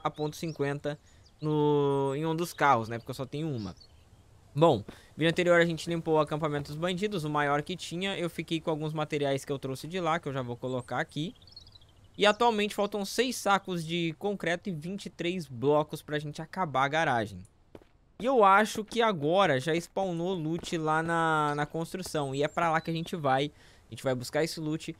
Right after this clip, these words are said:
vai tentar terminar essa garagem. Vamos ver se eu vou conseguir fazer isso. Depois eu tento montar a ponto cinquenta. Se eu conseguir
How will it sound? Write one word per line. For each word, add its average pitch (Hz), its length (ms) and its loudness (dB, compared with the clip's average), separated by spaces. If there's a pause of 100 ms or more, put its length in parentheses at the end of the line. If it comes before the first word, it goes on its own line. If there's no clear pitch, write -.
(320)
vai - 100 8
tentar 147 280 0
terminar 151 300 -2
essa 156 180 -2
garagem. 147 300 4
Vamos 147 120 -4
ver 143 60 -8
se - 80 -6
eu 143 40 -4
vou 147 100 -4
conseguir 147 320 -10
fazer 147 260 -2
isso. 135 240 -4
Depois 143 340 0
eu 151 100 0
tento 156 380 -4
montar 156 380 0
a 139 40 -2
ponto 139 220 -8
cinquenta. 139 640 -6 (520)
Se - 120 0
eu 190 60 2
conseguir 175 540 -2